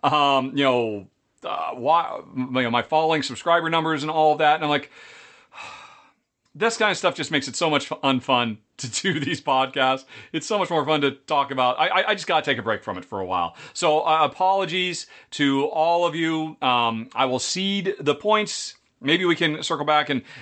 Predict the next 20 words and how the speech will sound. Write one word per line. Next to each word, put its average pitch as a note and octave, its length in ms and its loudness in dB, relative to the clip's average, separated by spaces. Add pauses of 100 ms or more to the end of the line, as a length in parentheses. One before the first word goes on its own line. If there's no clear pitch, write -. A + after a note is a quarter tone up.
(100)
but D#3 140 2
for, F#3 180 2
I G#3 100 2
think C4+ 160 -4
for G#3+ 120 2
the F3+ 60 2
next F3 140 -2
few E3+ 100 2
episodes, D3+ 220 -4
it'd D#3 100 -6
be F3 100 -6
ni-, E3 280 0
nice C#3+ 300 0
just B2 160 -12
not C#3+ 200 2
to B2+ 100 -2
have A#2+ 200 -2
to A2 100 -8
hit B2+ 160 -10
so, B2 420 0